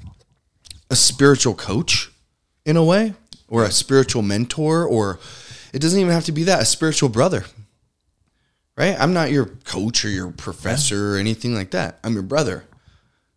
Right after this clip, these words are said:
I have this ability to where, hey, we're gonna go to my brother Stones and Bones and see if we can get some clarity and direction on what I'm feeling.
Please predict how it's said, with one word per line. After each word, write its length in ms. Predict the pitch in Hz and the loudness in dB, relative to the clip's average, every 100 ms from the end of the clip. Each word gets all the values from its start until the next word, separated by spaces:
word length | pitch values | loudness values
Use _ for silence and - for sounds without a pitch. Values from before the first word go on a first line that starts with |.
| _ _ _ - | _ _ _ -6
I 160 | 113 | -4
have 240 | 110 101 98 | -2 -2 -2
this 180 | 107 | -4
ability 520 | - 92 90 101 175 - _ _ _ _ _ _ _ _ - | -2 -4 -2 -2 -2 -6 _ _ _ _ _ _ _ _ -8
to 120 | 113 | -4
where, 600 | 98 98 98 90 92 92 - _ _ _ _ _ _ _ _ | 0 0 0 0 -4 -6 -14 _ _ _ _ _ _ _ _
hey, 260 | 113 151 - | -2 -2 -2
we're 240 | 92 101 | -8 -6
gonna 180 | 104 110 | -2 -2
go 160 | 101 104 | -2 -2
to 60 | |
my 140 | 104 98 | -2 -2
brother 300 | 104 120 110 | 0 0 0
Stones 380 | - 117 113 104 | -2 -2 -2 -4
and 120 | 98 | -6
Bones 420 | 104 127 175 151 - - _ _ - | -4 -4 -4 -8 -14 -20 _ _ -10
and 140 | 113 | -6
see 140 | 117 | -2
if 120 | 113 123 | -2 -2
we 120 | 113 | -4
can 100 | 110 | -4
get 120 | 104 | -2
some 180 | - 101 | -4 -6
clarity 420 | - 117 101 98 | -4 0 0 0
and 100 | 92 | -4
direction 640 | 92 101 113 - 120 151 151 _ _ _ _ _ _ _ | -2 -2 -2 -2 -4 -6 -10 _ _ _ _ _ _ _
on 280 | 101 104 98 | -6 -4 -2
what 180 | 104 107 | 0 0
I'm 140 | 98 | -2
feeling. 460 | 92 120 98 87 | -6 -6 -4 -6